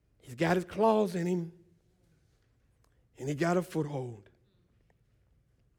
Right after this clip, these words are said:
The devil was at work. But beloved, he didn't work alone. He had help.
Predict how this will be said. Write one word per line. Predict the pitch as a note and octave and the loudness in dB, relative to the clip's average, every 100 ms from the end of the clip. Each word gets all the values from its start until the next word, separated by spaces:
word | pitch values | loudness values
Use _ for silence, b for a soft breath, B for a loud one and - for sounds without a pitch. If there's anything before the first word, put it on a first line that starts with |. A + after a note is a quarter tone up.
| _ _ _ _ _ _ _ _ _ _ _ _ _ _ | _ _ _ _ _ _ _ _ _ _ _ _ _ _
The | - | -12
devil | A#2 E3 F#3 | 0 4 4
was | F#3+ F#3 | 4 4
at | G3 | 2
work. | E3+ B2+ A#2 - - _ _ _ _ _ _ _ _ _ _ _ _ _ - | 2 -2 -4 -14 -20 _ _ _ _ _ _ _ _ _ _ _ _ _ -12
But | C#3 C3 | -8 -2
beloved, | C#3 F3+ F#3 - - - _ _ _ | 4 4 2 -4 -10 -20 _ _ _
he | - F3+ | -4 4
didn't | F#3+ E3+ | 6 6
work | F#3 F#3 | 2 2
alone. | F3+ C#3 A#2 - _ _ _ _ _ _ _ _ _ _ _ _ _ _ _ _ _ _ _ _ - | 0 0 -6 -16 _ _ _ _ _ _ _ _ _ _ _ _ _ _ _ _ _ _ _ _ 2
He | A3 | 8
had | A3 G3+ | 10 12
help. | C4+ - | 10 8